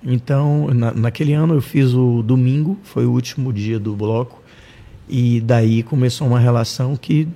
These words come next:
perdura até hoje. Aí nós te-, construímos ao longo desses anos histórias muito bonitas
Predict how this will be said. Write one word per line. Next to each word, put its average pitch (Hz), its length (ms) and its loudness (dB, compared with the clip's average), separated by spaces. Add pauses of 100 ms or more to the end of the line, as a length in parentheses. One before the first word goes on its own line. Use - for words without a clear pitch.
perdura 120 440 0
até 127 200 -2
hoje. 123 280 -2
Aí 110 80 -2
nós 117 200 -2
te-, - 100 -14
construímos 165 840 0
ao 135 80 2
longo 123 220 0
desses 113 340 -4
anos 139 420 -4 (380)
histórias 147 640 2
muito 135 280 -2
bonitas 123 600 0